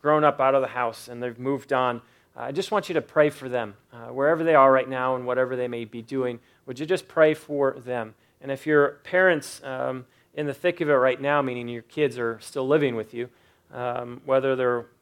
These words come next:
one years old or eighteen years old, um, would you take time just to pray for your children?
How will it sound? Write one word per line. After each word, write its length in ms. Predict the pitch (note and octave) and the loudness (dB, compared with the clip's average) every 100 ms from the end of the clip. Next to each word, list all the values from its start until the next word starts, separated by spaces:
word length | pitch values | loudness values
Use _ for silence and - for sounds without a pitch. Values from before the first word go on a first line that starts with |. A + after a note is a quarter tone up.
| C3+ | -10
one 240 | C3 C#3 | -4 -2
years 240 | C#3 C3+ C3 | -2 -2 -2
old 260 | C3+ C3 | -2 -2
or 240 | A#2 A2 - _ _ | -2 -4 -8 _ _
eighteen 400 | D3 - F3+ F3 | -14 -10 -6 -4
years 240 | D3+ B2 | -2 -2
old, 260 | B2+ A#2 A#2 _ _ _ | 0 0 -2 _ _ _
um, 540 | C3+ C3 B2+ B2 B2 B2 D3+ | -16 -12 -8 -10 -12 -10 -8
would 140 | D3 | -6
you 100 | G3 | -4
take 400 | G3 D3+ - - | -2 -2 -2 -12
time 320 | - D3+ C3+ | -4 -2 -2
just 160 | D3 - | -6 -10
to 80 | A#2+ | -12
pray 480 | - C#3+ C#3 C3+ - | 0 4 4 2 -6
for 460 | _ D3 C#3+ C3+ C3 | _ -2 2 2 0
your 100 | B2 | -8
children? 440 | - C#3+ B2+ A2 | -6 -4 -4 -6